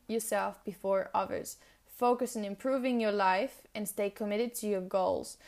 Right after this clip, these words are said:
There is no magic recipe to success.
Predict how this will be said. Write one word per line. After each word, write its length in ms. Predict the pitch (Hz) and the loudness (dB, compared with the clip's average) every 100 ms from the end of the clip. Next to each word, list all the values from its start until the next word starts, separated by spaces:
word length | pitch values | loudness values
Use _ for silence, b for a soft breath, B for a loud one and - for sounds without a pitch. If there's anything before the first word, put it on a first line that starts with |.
| B B | B B
There 160 | - 233 | 2 2
is 180 | 247 | 2
no 480 | 226 240 240 254 311 | 2 2 4 4 2
magic 540 | 311 220 214 214 220 - | 2 0 0 0 -2 -4
recipe 720 | 196 208 - 208 - - 214 _ _ | -2 -2 -2 -6 -8 -12 -12 _ _
to 100 | 208 | -14
success. 760 | - 196 - 185 185 - - | -10 -8 -4 -4 -4 -8 -12